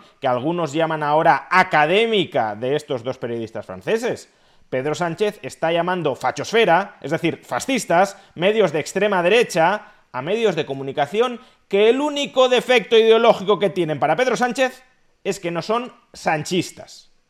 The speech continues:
que son medios de comunicación que editorialmente preferirían un gobierno distinto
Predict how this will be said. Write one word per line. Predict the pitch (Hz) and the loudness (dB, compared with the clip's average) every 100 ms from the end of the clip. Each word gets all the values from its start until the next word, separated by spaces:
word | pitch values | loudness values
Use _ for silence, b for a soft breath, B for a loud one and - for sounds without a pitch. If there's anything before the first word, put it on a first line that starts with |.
| _ | _
que | 170 | -6
son | 156 220 202 160 | -2 0 0 -2
medios | 165 160 156 | -6 -4 -4
de | 143 | -4
comunicación | 143 151 160 165 170 240 262 | -6 -8 -6 -4 -4 -4 -4
que | 196 180 | -2 -2
editorialmente | 170 160 170 175 220 214 220 254 269 262 | 0 -2 -2 2 4 4 0 -4 -2 -2
preferirían | - 185 180 170 196 240 254 247 - | 0 -2 -2 -2 -2 -2 -2 -4 -6
un | 208 240 214 | -8 -4 -2
gobierno | 196 185 175 156 151 | 0 0 0 -2 -4
distinto | 156 - 277 240 254 247 | -4 -4 -8 -4 -4 -4